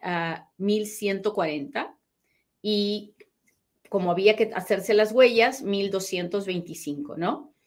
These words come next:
Y ahora la pura residencia, sin el permiso de trabajo, sin el permiso de viaje, está pasando a costar mil quinientos cuarenta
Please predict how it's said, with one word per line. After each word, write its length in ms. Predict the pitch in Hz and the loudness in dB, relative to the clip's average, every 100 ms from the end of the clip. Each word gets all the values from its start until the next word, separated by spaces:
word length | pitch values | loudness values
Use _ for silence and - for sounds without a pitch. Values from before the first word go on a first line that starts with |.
| _ _ _ _ | _ _ _ _
Y 500 | 254 247 240 254 - | 0 2 2 -2 -2
ahora 760 | - 190 233 277 220 196 247 - - | 2 6 6 6 6 4 0 -8 -8
la 180 | 196 175 | -2 -2
pura 320 | - 294 330 | 0 2 4
residencia, 840 | 240 208 - 175 170 165 170 214 220 | 4 0 -2 -2 -2 -4 0 0 0
sin 340 | - - 262 277 | -6 -6 -2 0
el 120 | 233 | -2
permiso 400 | 190 170 170 170 | -2 -4 -6 -6
de 120 | 160 | -6
trabajo, 580 | - 180 202 220 - 214 | -4 0 2 0 -2 -8
sin 320 | - 247 240 | -6 -2 0
el 100 | 214 | 0
permiso 400 | 190 175 170 170 | -2 -6 -6 -6
de 120 | 165 | -4
viaje, 580 | 175 202 214 - 220 - | 0 0 0 0 -2 -2
está 300 | - 180 180 | -10 -6 -6
pasando 400 | 185 196 180 175 | -4 -4 -4 -2
a 80 | 190 | -4
costar 460 | 185 180 - 160 - | -6 -8 -4 -4 -4
mil 300 | 185 190 202 | -4 -4 -4
quinientos 560 | - 170 156 208 185 - | -6 -4 -2 -4 -8 -2
cuarenta 520 | 226 285 233 - | 2 4 2 -4